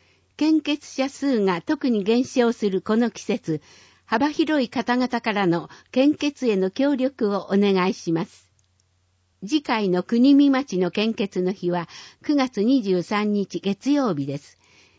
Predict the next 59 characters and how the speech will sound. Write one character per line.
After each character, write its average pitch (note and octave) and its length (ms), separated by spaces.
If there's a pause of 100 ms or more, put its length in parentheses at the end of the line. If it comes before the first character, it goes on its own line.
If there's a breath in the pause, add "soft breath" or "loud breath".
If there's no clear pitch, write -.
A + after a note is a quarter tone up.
(240 soft breath)
時 F#3+ 160
間、 B3 360
場 A3 140
所 C4+ 160
に B3+ 160
つ B3+ 140
い A#3 100
て F3+ 160
は E3 180 (200 loud breath)
九 B3 100
月 C#4+ 340
号 D4 240
で D#3 200
お F3+ 40
知 G3+ 160
ら F3+ 120
せ E3 140
し - 140
ま D#3+ 140
す。 - 160 (540 soft breath)
皆 B3+ 240
様 A3 260
の F#3+ 140
協 A#3 240
力 A3 360
を F#3+ 100
お F#3+ 100
願 F3+ 340
い F3+ 40
し F3 180
ま F3 120
す。 - 260 (1300)
献 D#4 240
血 D4+ 300
へ C#4+ 160
行 C4 120
こ C#4 180
う A#3 60
と G#3 160
書 A3 120
か A#3+ 120
れ B3+ 140
た G3 140
ポ D4 120
ス - 140
タ B3 140
ー A3+ 60
の G3 100
写 G#3 160
真 C#4 260
が B3 120
掲 G#3+ 180
載 F#3+ 200
さ F3+ 140
れ F3+ 100
て G3 140
い F#3 80
ま F#3 160
す。 - 340